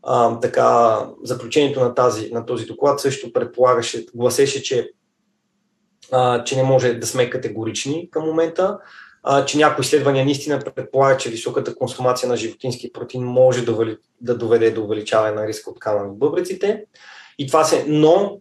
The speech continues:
но допълват, че това се наблюдава при хора, които са предразположени, най-вече при хора, които са предразположени към образуване на бъбречни камъни,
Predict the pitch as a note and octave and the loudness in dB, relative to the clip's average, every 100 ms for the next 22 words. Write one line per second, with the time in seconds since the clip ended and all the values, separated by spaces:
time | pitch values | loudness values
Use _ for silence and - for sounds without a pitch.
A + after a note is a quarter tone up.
0 | - B2 A#2 A#2 D3+ F#3 F3+ F3 F3 F3 | -10 -2 2 2 2 -2 0 2 2 2
1 | - - C3+ C#3 C3+ C3 A#2 A#2+ B2+ A#2+ | -10 -14 -2 -2 0 -4 -4 -2 0 0
2 | - A#2 - A#2+ A#2 B2 A#2+ A#2+ - - | -2 -8 -2 0 0 -6 -8 -8 -8 2
3 | C#3+ D3 D3 - C3 B2+ A#2+ G#2 - A#2 | 2 4 2 0 0 0 0 -4 -6 0
4 | C3 C3 A#2 A2+ - - A2 - A#2+ A2+ | 2 2 2 -2 -4 -12 -10 -2 -2 -2
5 | A#2+ A2+ - - - B2+ D3+ D#3 - A#2 | -10 -12 -18 -6 2 4 4 0 -2 -2
6 | A2 A2 G#2 G#2 G#2 _ - A#2 G#2+ G#2+ | -2 -6 -10 -12 -12 _ -4 -2 0 -2
7 | G#2+ G#2+ G#2 G#2 G#2+ - - C#3+ F#3 A3 | -2 -4 -2 -4 -4 -8 -8 -4 -4 -2